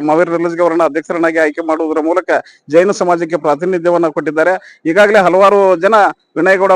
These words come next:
ಪಾಟೀಲ್ ಒಂದು ಅಧ್ಯಕ್ಷ ಸ್ಥಾನವನ್ನ ಹೊಂದ್ತಾರೆ ಅಂತಕ್ಕಂಥ ಮಾತುಗಳು ಸುಮಾರು ದಿನಗಳಿಂದ ಚರ್ಚೆಯಲ್ಲಿತ್ತು. ಆದ್ರೂ ಕೂಡ ಎಲ್ಲ ಲೆಕ್ಕಾಚಾರಗಳು ತಲೆ ಕೆಳಗಾಗಿ ಇವತ್ತು ಮಾವೀರ್ ನೆಲಜ್ಗಿ ಅವರನ್ನ ಅಧ್ಯಕ್ಷರನ್ನಾಗಿ ಹಾಗೂ ಯಮಕನಮರಡಿ ವಿಧಾನಸಭಾ ಮತಕ್ಷೇತ್ರಕ್ಕೆ ಸಂಬಂಧಪಟ್ಟಂತ ಲಿಂಗಾಯತ ಸಮಾಜದ ಅಜಿತ್ ಮುನ್ನಳ್ಳಿ ಅವರನ್ನ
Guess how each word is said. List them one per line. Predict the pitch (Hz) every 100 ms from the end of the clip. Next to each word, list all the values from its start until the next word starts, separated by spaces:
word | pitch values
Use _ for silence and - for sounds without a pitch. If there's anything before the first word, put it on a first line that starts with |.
| 180
ಪಾಟೀಲ್ | 170 190 185 175 151 160
ಒಂದು | 160 175 147
ಅಧ್ಯಕ್ಷ | 170 185 175
ಸ್ಥಾನವನ್ನ | 170 170 165 170 170 -
ಹೊಂದ್ತಾರೆ | 165 185 190 180
ಅಂತಕ್ಕಂಥ | 165 170 170 170
ಮಾತುಗಳು | 165 170 170 160 135 -
ಸುಮಾರು | 170 185 185
ದಿನಗಳಿಂದ | 180 180 165 165 160
ಚರ್ಚೆಯಲ್ಲಿತ್ತು. | 143 185 156 139 190 180 - -
ಆದ್ರೂ | 165 214 196
ಕೂಡ | 196 185 165
ಎಲ್ಲ | 190 185
ಲೆಕ್ಕಾಚಾರಗಳು | 180 160 190 170 170 156
ತಲೆ | 170 170
ಕೆಳಗಾಗಿ | 175 170 170 165
ಇವತ್ತು | 151 151
ಮಾವೀರ್ | 165 180 175
ನೆಲಜ್ಗಿ | 175 170 175
ಅವರನ್ನ | 160 349 403 392 _ _ 143
ಅಧ್ಯಕ್ಷರನ್ನಾಗಿ | 165 180 196 170 165 165 185
ಹಾಗೂ | 165 170 156 143
ಯಮಕನಮರಡಿ | 151 196 196 190 180
ವಿಧಾನಸಭಾ | 175 180 170 180 165
ಮತಕ್ಷೇತ್ರಕ್ಕೆ | - - 160 160 170 170
ಸಂಬಂಧಪಟ್ಟಂತ | 160 151 151 156 147 190 202 - _ 160
ಲಿಂಗಾಯತ | 180 214 196
ಸಮಾಜದ | 185 175 175 170 151
ಅಜಿತ್ | 160 175 175
ಮುನ್ನಳ್ಳಿ | 175 175 170
ಅವರನ್ನ | 160 160